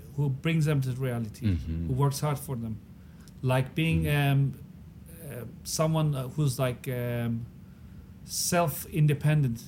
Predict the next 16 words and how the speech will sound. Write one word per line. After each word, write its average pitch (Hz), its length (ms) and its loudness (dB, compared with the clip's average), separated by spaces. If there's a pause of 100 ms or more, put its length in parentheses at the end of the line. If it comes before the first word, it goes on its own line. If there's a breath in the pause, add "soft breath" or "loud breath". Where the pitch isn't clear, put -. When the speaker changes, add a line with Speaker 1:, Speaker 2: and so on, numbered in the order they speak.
(460)
Speaker 2:
Responsible. 147 380 2
Speaker 1:
personality, 151 520 4
Speaker 2:
Mm-hmm. - 1120 -10
Speaker 1:
which, - 320 0
which 139 140 2
shows 170 340 2
that 135 160 0
he's 139 240 2
strong 156 340 0
personality, 147 600 0
that 123 140 -2
he, 131 100 2
he 151 200 2
doesn't, 147 380 2
I 147 60 0
mean, 151 220 4